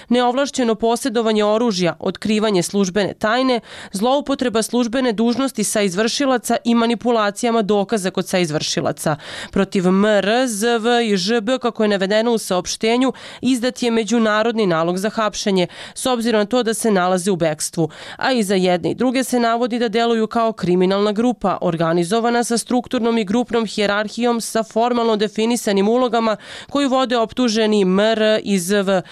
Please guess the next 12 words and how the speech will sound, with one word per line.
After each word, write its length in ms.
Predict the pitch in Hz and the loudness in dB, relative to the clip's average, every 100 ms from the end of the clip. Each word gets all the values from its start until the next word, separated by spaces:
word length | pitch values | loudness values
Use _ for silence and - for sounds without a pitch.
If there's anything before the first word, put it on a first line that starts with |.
| - - | -14 -8
i 100 | 262 | -6
koja 240 | 254 262 247 | -2 0 0
deluje 320 | 247 240 233 | 2 2 2
od 80 | 208 | 0
dve 200 | 170 220 | -2 -4
hiljade 300 | 202 226 208 | -2 -2 0
jedanaeste 580 | 196 175 180 170 - - | 0 2 0 -2 -6 -4
godine 500 | 208 240 240 226 - | 0 0 2 0 0
i 100 | 220 | 2
nije 200 | 226 247 | 2 2
nasumično 680 | 214 208 - 226 214 214 214 | 2 0 -2 -2 0 -2 -2
formirana, 640 | 208 190 180 196 170 170 | 0 0 0 0 2 0